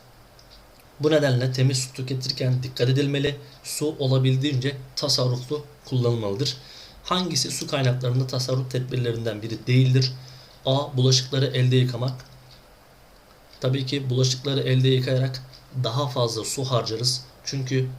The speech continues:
bulaşık makineleri daha az suyla daha fazla bulaşıkları yıkamaktadır. Dolayısıyla cevabımız A olacak.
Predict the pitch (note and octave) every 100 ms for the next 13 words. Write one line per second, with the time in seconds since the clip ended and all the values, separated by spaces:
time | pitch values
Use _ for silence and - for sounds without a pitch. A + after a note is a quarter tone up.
0 | - A#2 D3+ - C3 B2+ A#2+ G#2+ A2 C3
1 | - - - - - - - B2+ B2 B2+
2 | C3+ C3 - C3+ B2+ - B2 C3 B2+ A#2+
3 | A#2 G#2+ A2+ - - A#2+ G#2 G#2+ B2 B2+
4 | - B2+ B2+ - - - - G2+ A2+ C3
5 | B2+ A2+ A2 A2 B2+ - - - - A#2+
6 | B2+ A2+ G#2 -